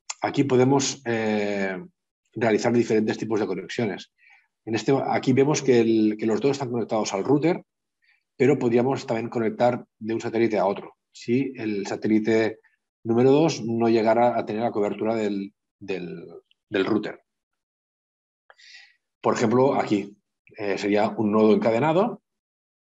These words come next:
donde tendríamos, eh, en la planta inferior tendríamos el router, el acceso a internet, estaríamos dando servicio a la planta inferior. En la planta segunda teníamos un,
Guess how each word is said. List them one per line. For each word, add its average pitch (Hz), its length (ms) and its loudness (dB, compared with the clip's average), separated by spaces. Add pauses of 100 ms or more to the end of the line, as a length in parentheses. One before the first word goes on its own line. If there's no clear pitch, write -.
donde 101 320 -6
tendríamos, 101 720 -2 (560)
eh, 120 320 2
en 113 80 0
la 110 120 0
planta 120 680 -2
inferior 120 600 2
tendríamos 107 420 0
el 117 100 0
router, 165 460 0 (840)
el 110 100 -12
acceso 107 280 -8
a 110 60 -2
internet, 175 640 -2 (340)
estaríamos 110 320 0
dando 110 140 2
servicio 107 580 2
a - 80 -6
la 98 100 -2
planta 107 380 -2
inferior. 135 500 -4 (600)
En 117 80 -4
la 113 100 2
planta 117 760 2 (960)
segunda 127 380 -2
teníamos 117 420 0
un, 98 420 -8